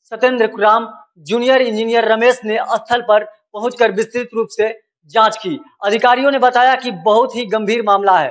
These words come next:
एक ही जमीन पर चार सब्सिडी हड़प ली गई है। अधिकारियों ने बताया कि अमीन के चलते जांच अधूरी रह गई। सीओ को जमीन मापी के लिए अविलंब अमीन बहाल करने का निर्देश दिया गया है।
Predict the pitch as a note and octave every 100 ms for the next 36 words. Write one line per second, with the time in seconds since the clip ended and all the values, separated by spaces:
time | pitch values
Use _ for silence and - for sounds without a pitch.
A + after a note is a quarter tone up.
0 | - - A3+ C4 C#4+ C#4+ C4+ C4 C#4+ C#4+
1 | B3+ C4 C4 B3+ B3+ B3+ F3+ A3+ B3 A#3+
2 | A3+ A#3+ A3 A#3+ G#3+ A3 A3 A3+ A#3+ B3+
3 | A3 A3 A#3+ A#3+ G#3+ A#3 - _ _ A3
4 | B3+ C4+ C4 A#3 A#3+ A#3 A#3 G#3 A3+ A#3
5 | A3 G#3 A#3 A3 A3 G#3+ A#3 - _ _
6 | - B3 C#4 C#4+ C4+ C4 C4 C4 B3 A#3+
7 | C4 B3+ B3+ A#3+ A3 A#3+ B3 B3 A#3 A#3
8 | B3 G#3+ F#3 A3+ A3+ A3 A3 G#3+ G#3+ G3+
9 | G#3 F3+ F#3 F3 D3+ C3